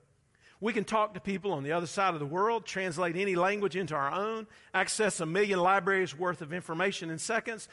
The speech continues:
and carry the tools to do all of this in our pockets. Not even science fiction can imagine the sorts of abilities we take for granted every day.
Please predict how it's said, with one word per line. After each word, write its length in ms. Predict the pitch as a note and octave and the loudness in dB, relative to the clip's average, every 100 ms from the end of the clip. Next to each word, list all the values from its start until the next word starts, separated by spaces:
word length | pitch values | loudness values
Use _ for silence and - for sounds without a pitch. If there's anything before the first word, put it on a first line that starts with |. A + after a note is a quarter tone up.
| - - | -16 -10
and 160 | D3 | -8
carry 300 | - A#3 A3+ | 0 4 4
the 80 | F#3 | 4
tools 420 | - A#3 G#3 G#3 - | 0 -2 0 -2 -4
to 100 | E3 | -6
do 200 | D#3+ D#3 | -4 0
all 300 | E3+ G#3+ A3 | 2 4 2
of 140 | D#3+ | 0
this 400 | F3+ F#3 F3 - _ _ _ _ _ | -2 -2 -4 -10 _ _ _ _ _
in 280 | E3+ E3+ D#3+ - | -6 -4 -4 -4
our 400 | C#3+ C#3 C#3 C#3+ _ - | -2 -2 -2 -6 _ -8
pockets. 720 | D3 B2 D3 - - - - _ _ _ _ _ _ _ _ _ _ _ _ _ _ _ _ _ _ | -6 -6 -10 -14 -14 -14 -18 _ _ _ _ _ _ _ _ _ _ _ _ _ _ _ _ _ _
Not 280 | C3+ D#3 F3+ | 0 4 4
even 220 | F#3+ F#3+ | 4 0
science 440 | - G3+ G3 G3 - | -2 0 0 -2 -6
fiction 340 | A#3 - D3 | -8 -8 -10
can 140 | D3+ C#3 | -8 -4
imagine 420 | C3+ C3+ B2 C3 | 0 0 -2 -8
the 60 | |
sorts 340 | A#2+ D#3 C3 C#3+ | -8 -8 -10 -12
of 80 | C3 | -10
abilities 560 | B2+ C#3 C3+ D3+ B2+ | -4 -4 -4 -8 -10
we 140 | C#3 - | -10 -6
take 240 | C#3+ C3+ | -6 -8
for 120 | D3+ | -12
granted 380 | A#2+ C3+ C3+ C#3 | -6 -6 -6 -6
every 240 | C3+ C3 | -8 -6
day. 380 | B2 C3 D#3 F#3+ | -4 -2 -2 -4